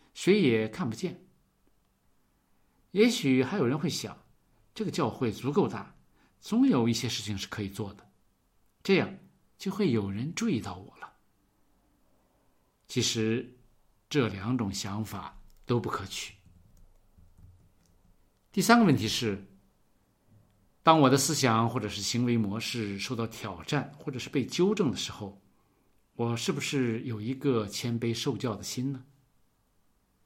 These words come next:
所罗门说，要责备智慧人，他必爱你。那我是不是这样的智慧人呢？第四个问题是，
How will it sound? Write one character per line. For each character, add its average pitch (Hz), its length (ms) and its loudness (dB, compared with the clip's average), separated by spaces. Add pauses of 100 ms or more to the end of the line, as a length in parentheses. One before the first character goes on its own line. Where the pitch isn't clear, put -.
(760)
所 - 180 -2
罗 120 80 4
门 127 160 6
说， 131 580 4 (580)
要 143 200 2
责 113 340 0
备 160 220 2
智 107 240 -4
慧 95 240 -10
人， - 240 -18 (580)
他 - 120 -6
必 147 160 -2
爱 156 200 -2
你。 90 160 -10 (920)
那 123 300 -2 (180)
我 110 200 -4
是 196 160 -2
不 147 80 -2
是 127 160 -6
这 131 80 -4
样 123 160 0
的 113 60 -6
智 127 160 -8
慧 113 160 -8
人 98 180 -10
呢？ 120 100 -8 (2250)
第 170 100 -2
四 - 180 0
个 147 60 4
问 107 120 0
题 98 160 -10
是， - 240 -12